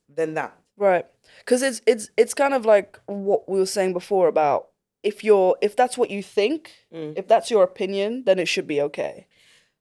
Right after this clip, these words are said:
Speaker 2: See, it, there's a, there are grey
Speaker 1: Do you
Speaker 2: areas
Speaker 1: know
Speaker 2: in that
Speaker 1: why?
Speaker 2: kind
Speaker 1: Do you
Speaker 2: of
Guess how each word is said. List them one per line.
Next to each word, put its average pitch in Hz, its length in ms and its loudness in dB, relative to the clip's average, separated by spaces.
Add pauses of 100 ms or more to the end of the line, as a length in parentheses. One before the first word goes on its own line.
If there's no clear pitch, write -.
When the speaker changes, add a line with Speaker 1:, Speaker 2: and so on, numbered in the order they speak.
(340)
Speaker 2:
See, 311 260 -4
it, 254 220 4
there's 311 180 6
a, 359 60 2
there 254 280 4
are - 20 2
grey 311 240 2
Speaker 1:
Do - 40 2
you 330 60 6
Speaker 2:
areas 285 420 4
Speaker 1:
know 214 60 6
Speaker 2:
in 220 100 2
that 226 180 2
Speaker 1:
why? 180 40 0
Speaker 2:
kind 220 140 4
Speaker 1:
Do - 20 4
you 208 40 4
Speaker 2:
of 214 60 2